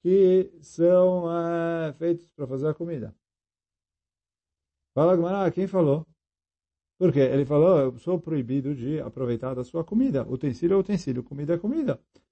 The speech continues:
Fala, Eima, shaloi los chitim, veitelamakato. Quer dizer, eu não posso pedir, pegar dos trigos que ele mastigou e mandar ele cuspir, que eles usavam isso como um tipo de pomada pra ajudar a cicatrizar,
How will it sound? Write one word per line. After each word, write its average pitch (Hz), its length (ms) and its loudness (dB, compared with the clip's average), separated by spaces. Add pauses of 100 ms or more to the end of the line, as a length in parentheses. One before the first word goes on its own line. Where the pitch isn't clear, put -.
(120)
Fala, 131 240 -2
Eima, 143 460 0 (280)
shaloi 160 320 2
los 160 240 0
chitim, 131 480 -10 (300)
veitelamakato. 190 840 -2 (280)
Quer 135 80 -4
dizer, 135 160 4
eu 135 120 4
não 135 120 -4
posso 185 560 0 (180)
pedir, 131 320 -6
pegar 135 460 -2 (120)
dos 120 240 -8
trigos 170 340 2
que - 100 -4
ele 160 140 0
mastigou 135 600 -4 (100)
e 143 40 -8
mandar 143 300 2
ele 147 140 2
cuspir, 143 420 -4 (360)
que 135 60 -6
eles 127 120 -2
usavam 165 560 2
isso 170 480 -2 (300)
como 160 420 -2
um 147 100 -8
tipo 160 460 -4
de 139 240 0
pomada 143 720 -2
pra 143 500 -6
ajudar 131 440 -2
a 139 60 -4
cicatrizar, 131 920 -4